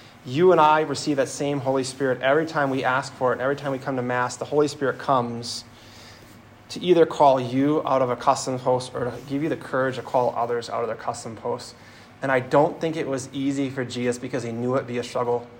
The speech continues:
for Matthew. Same thing for you and I when Jesus does that for us. When he tells us, "You must go to that person through his Spirit," which is dwelling in him, which is love itself dwelling in us,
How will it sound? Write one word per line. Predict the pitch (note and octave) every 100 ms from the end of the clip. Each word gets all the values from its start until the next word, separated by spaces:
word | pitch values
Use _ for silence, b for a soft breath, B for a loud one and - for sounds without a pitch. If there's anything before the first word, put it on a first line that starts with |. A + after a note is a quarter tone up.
| - -
for | B2
Matthew. | A#2 A#2 - A#2+ A#2 B B B B
Same | - - D#3+ E3+
thing | E3 D#3
for | -
you | C3+ C3 C#3
and | B2+
I | B2 A#2 A#2+ A#2+ B B
when | B2 A#2
Jesus | B2+ C3+ C3
does | - A#2+ A2
that | A#2 -
for | B2+
us. | B2+ - - - - - - - - - - -
When | - D3
he |
tells | C#3+ C#3+ C3+ B2+
us, | C3 - - B B B B -
"You | C3
must | C3 C3+ C#3+ -
go | C#3+ C3+
to | C3
that | B2+
person | C3 B2 A#2+
through | A#2+ C3
his | C3
Spirit," | - - C#3+ B2
which | A#2 A#2
is | C3 A#2+ - - -
dwelling | B2 C3 C#3+ D3
in | C#3+
him, | C3 A#2
which | A#2
is | A2+
love | A2+ B2+ C#3
itself | C#3 - C#3 B2+ B2
dwelling | C3 C3 C3 C3
in | C3 B2
us, | B2+ B2+ -